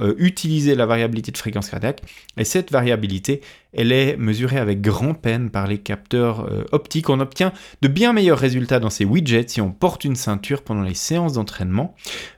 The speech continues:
Euh, en dehors de l'effort, lorsqu'on porte sa montre au quotidien, le capteur cardio-optique est généralement suffisant, ou en tout cas donne des données satisfaisantes sur la mesure de variabilité de fréquence cardiaque.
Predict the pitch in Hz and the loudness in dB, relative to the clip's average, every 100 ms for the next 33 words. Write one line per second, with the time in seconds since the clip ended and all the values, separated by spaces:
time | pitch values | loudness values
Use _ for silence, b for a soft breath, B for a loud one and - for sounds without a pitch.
0 | - 113 113 113 117 120 131 117 151 247 | 0 4 6 6 6 4 4 4 8 6
1 | 240 175 135 - 117 156 135 - - 98 | 6 2 0 0 0 2 0 -2 -6 -2
2 | 131 - 113 120 123 - 85 - 208 196 | -4 -2 -2 0 -2 -4 -10 2 2 2
3 | 156 123 131 185 B B B 117 113 175 | -6 -2 -2 -2 B B B 0 2 2
4 | 175 - 175 - 147 143 143 139 196 160 | -2 2 0 2 2 4 4 2 -2 2
5 | 131 147 165 165 180 208 226 - 233 - | 2 2 0 0 2 0 0 0 -2 0
6 | 208 165 135 151 160 123 120 175 160 160 | 0 4 4 4 2 2 0 0 2 0
7 | 147 127 123 123 120 117 139 151 - 190 | 2 2 4 4 2 2 2 0 0 -4
8 | 190 - 151 139 143 127 113 104 143 165 | -4 -2 0 2 0 0 0 2 2 2
9 | 170 139 107 113 120 117 117 127 131 110 | 0 2 2 4 4 2 0 -4 -4 -6
10 | 107 104 - 87 95 127 | -4 -6 -4 -2 0 -2